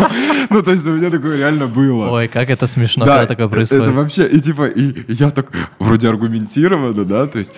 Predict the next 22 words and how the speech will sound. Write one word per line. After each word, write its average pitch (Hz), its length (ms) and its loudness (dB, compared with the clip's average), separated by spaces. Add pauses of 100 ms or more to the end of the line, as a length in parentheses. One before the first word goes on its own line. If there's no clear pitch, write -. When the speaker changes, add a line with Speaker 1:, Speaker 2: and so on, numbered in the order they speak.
(200)
Speaker 1:
и 135 100 6
она 151 300 4
уже 165 200 0
даже 143 220 -2
согласилась, 143 580 -2
я 131 80 0
думаю: 139 340 0
«Ой, - 200 0
ебать, 123 400 -2
я 170 40 0
хуйню 143 300 0
вкручу-, 131 400 0
Speaker 2:
<laughs> 196 320 2
Speaker 1:
вкру-, 214 380 4
вкручиваю 202 680 2
ей 175 200 2
в 165 180 -2
уши», 175 300 2
да? 165 260 4 (560)
Это 165 420 0
вообще 160 340 -2
жуть. 139 460 0